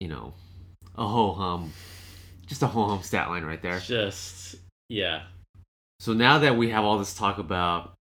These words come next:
Speaker 1: "Let's feature Anthony Davis in the offense," him talking about wanting to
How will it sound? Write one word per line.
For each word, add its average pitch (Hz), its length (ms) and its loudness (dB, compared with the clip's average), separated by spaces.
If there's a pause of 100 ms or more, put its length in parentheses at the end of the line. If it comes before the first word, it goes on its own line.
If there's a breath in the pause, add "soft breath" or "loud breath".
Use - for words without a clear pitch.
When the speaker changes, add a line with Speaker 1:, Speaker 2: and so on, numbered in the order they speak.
(220)
Speaker 1:
"Let's 85 180 -10
feature 101 340 -6
Anthony 82 300 -10
Davis 92 360 -2
in 87 60 -10
the 76 100 -8
offense," 127 960 -4 (920 loud breath)
him 117 160 0
talking 101 280 2
about 92 200 0
wanting 95 240 -2
to 87 380 -6